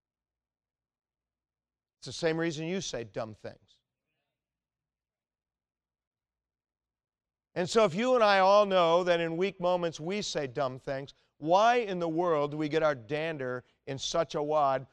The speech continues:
when someone else says something about us? If I said, "Lift your hand,"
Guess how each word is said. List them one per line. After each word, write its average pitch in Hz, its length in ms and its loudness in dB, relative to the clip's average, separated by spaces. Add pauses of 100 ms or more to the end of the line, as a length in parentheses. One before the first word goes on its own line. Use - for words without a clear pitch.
(120)
when 139 120 -10
someone 151 340 -4
else 135 280 -4
says 127 200 -6
something 123 380 -10
about 120 300 -4
us? 117 400 -10 (1700)
If 160 160 -2
I 196 100 6
said, 190 320 2
"Lift 190 340 -4
your 180 120 -2
hand," 160 380 -2